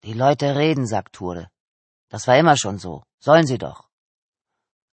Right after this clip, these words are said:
Da schlägt Kerto mit der flachen Hand auf den Tisch, schreit, „Du hast gut reden.“ Sie fängt an, den Tisch abzuräumen, obwohl Jalmar noch nicht fertig ist. Ein deutliches Signal, dass jetzt genug geredet worden ist.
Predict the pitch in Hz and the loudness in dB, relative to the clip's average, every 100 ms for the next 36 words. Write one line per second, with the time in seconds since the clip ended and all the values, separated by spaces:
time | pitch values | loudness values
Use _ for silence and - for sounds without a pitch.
0 | - 139 - 131 - - 135 - 131 117 | -6 -4 -4 -8 -8 -4 -4 -4 -4 -4
1 | 110 110 - 143 143 117 117 - - 117 | -4 -6 -4 -2 -2 -4 -4 -6 -8 -10
2 | - 90 - - - 127 117 104 - _ | -10 -10 -10 -12 -10 -2 -2 -4 -16 _
3 | _ _ _ _ - 208 214 165 135 - | _ _ _ _ -2 2 6 4 2 -2
4 | 156 147 165 143 110 110 _ _ _ _ | -2 2 2 0 -2 -8 _ _ _ _
5 | _ _ _ _ _ - 180 - 165 - | _ _ _ _ _ -8 -6 -4 -6 -4
6 | 143 139 135 - 123 - - - 113 110 | -4 -2 -4 -4 -6 -6 -8 -6 -4 -4
7 | 104 110 - - - 139 - 233 226 139 | -4 -8 -12 -20 -14 -12 -2 0 2 4
8 | 131 135 131 123 117 117 - 123 98 - | 2 2 -2 -2 -4 -6 -4 -4 -4 -12
9 | 104 - - _ _ _ _ _ _ 120 | -12 -12 -20 _ _ _ _ _ _ -6
10 | 123 117 180 - 175 147 - 135 147 139 | -4 0 -2 -2 -8 -8 -8 -8 -4 0
11 | 143 123 123 143 127 - 123 127 127 107 | 0 0 -4 -4 -8 -8 -6 -4 -4 -6
12 | 107 104 - 98 92 76 98 - | -6 -8 -6 -8 -8 -12 -16 -18